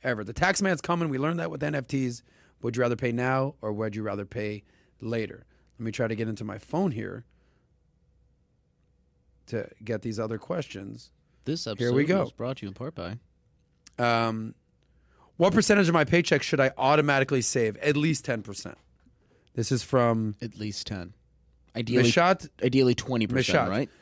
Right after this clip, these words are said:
Speaker 1: If you can get to twenty, you're a G.
Speaker 2: Yeah.
Speaker 1: There were times of my life where I was, I mean, this is when I was
Speaker 2: No, so you're saying no lower than ten percent?
Speaker 1: If you can. Some people
Speaker 2: If
Speaker 1: live
Speaker 2: you
Speaker 1: in
Speaker 2: can.
Speaker 1: paycheck to paycheck, but the goal is minimum ten percent.
Speaker 2: Yeah.
Speaker 1: If you can get to twenty percent, you're a G.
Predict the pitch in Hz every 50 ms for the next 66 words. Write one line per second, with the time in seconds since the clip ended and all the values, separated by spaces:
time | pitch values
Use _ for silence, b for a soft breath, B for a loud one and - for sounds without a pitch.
0 | b b b b 147 143 214 220 233 240 - - 113 - - 156 170 180 165 139
1 | 135 135 135 123 107 110 104 104 110 123 139 127 110 92 - _ _ _ - -
2 | 98 101 87 78 - - 147 170 196 185 - 180 190 190 202 196 180 180 160 156
3 | 143 131 131 135 139 135 123 113 117 120 117 113 110 104 98 95 - - - 117
4 | 120 120 113 113 117 127 131 131 127 113 120 123 120 117 113 107 104 101 98 -
5 | 107 113 151 165 185 196 160 151 - 170 175 175 165 - 170 139 135 131 127 120
6 | 117 110 110 92 98 98 95 - 104 95 - 95 90 - - - - - _ _
7 | - 220 185 269 277 - - 254 277 320 311 233 127 - - - - _ _ _
8 | _ _ - - 214 196 262 269 247 226 220 208 240 208 131 214 214 226 - 226
9 | 208 - - 170 - 196 196 190 - - 131 117 107 131 147 127 160 135 123 120
10 | 165 180 185 170 156 143 135 123 117 131 143 143 143 131 127 117 107 - 120 110
11 | - 113 107 - - - - - 113 117 117 101 78 50 - - 127 135 170 160
12 | 175 170 196 139 - - 175 180 175 - 165 143 - 190 180 165 131 127 131 127
13 | 113 101 107 113 92 87 87